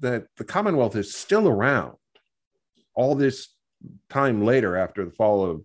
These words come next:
of the world, that makes it real attractive. Plus, they've got toothpaste and soap and somebody who cuts their hair because there's some serious styled hair on this show.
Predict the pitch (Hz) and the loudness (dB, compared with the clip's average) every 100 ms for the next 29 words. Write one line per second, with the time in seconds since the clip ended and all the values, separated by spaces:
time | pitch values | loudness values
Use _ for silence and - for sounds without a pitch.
0 | _ 95 82 92 139 123 92 - _ _ | _ -14 -6 0 4 4 2 -4 _ _
1 | _ _ _ _ - 147 202 - 156 180 | _ _ _ _ -2 2 2 0 -4 -4
2 | - 151 135 143 135 143 139 117 87 - | -4 -2 0 0 2 2 2 0 -6 -6
3 | 226 240 196 139 113 - - 127 - 170 | -6 -2 -2 2 0 -2 -4 -4 -2 -4
4 | 180 - - _ _ _ _ - - 120 | -4 -8 -20 _ _ _ _ -20 -6 0
5 | 107 104 101 95 95 90 _ - - 127 | 2 2 0 -2 -6 -10 _ -16 0 2
6 | 160 - - _ _ _ _ _ _ _ | 2 0 -14 _ _ _ _ _ _ _
7 | _ - 104 101 101 95 95 90 101 123 | _ -4 -2 0 -2 -4 -8 -10 -2 0
8 | 123 131 110 - 120 - 120 110 110 120 | 2 2 2 0 -2 -2 -2 0 2 0
9 | 151 151 95 92 92 92 87 95 - 82 | 0 -6 -8 -6 -4 -4 -6 -8 -8 -10
10 | 78 - - 113 117 107 - 104 113 113 | -12 -10 -4 -2 0 -2 -4 -2 0 0
11 | 101 120 131 139 143 - 151 | -2 -2 -4 -6 -8 -8 -10